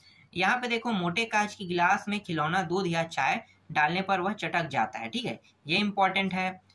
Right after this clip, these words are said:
और इसका दूसरा topic भी important है, दोनों का उत्तर यहाँ पे लगा हुआ है।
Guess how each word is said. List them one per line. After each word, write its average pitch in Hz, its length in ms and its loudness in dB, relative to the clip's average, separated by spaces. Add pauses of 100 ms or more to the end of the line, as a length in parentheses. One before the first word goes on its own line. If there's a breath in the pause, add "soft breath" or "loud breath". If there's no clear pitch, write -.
और 180 120 0
इसका 175 240 -2
दूसरा 160 300 0
topic 175 380 0
भी 196 100 0
important 135 520 -2
है, 117 60 -6
दोनों 175 300 -2
का 196 100 -2
उत्तर 165 300 -2
यहाँ 127 240 -4
पे 247 80 -2
लगा 131 280 2
हुआ 98 240 -6
है। - 80 -18